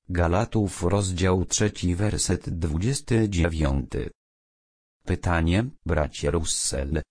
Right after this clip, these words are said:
jeżeli wątek zawarty w twoim wykładzie „Nie wszyscy zaśniemy” z ostatniego numeru jest prawidłowy,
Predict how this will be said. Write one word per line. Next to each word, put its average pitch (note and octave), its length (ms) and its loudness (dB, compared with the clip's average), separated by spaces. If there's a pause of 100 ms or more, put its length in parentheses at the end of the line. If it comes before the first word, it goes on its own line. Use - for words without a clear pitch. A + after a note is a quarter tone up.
(140)
jeżeli G#2 540 2
wątek F2+ 600 0
zawarty F2+ 640 2
w - 80 -10
twoim G#2 500 2
wykładzie G#2 640 2
„Nie G#2+ 180 6
wszyscy - 560 0
zaśniemy” A2+ 800 2
z D2+ 100 -2
ostatniego D#2+ 840 2
numeru E2 440 2
jest D#2 380 -2
prawidłowy, D2 920 -2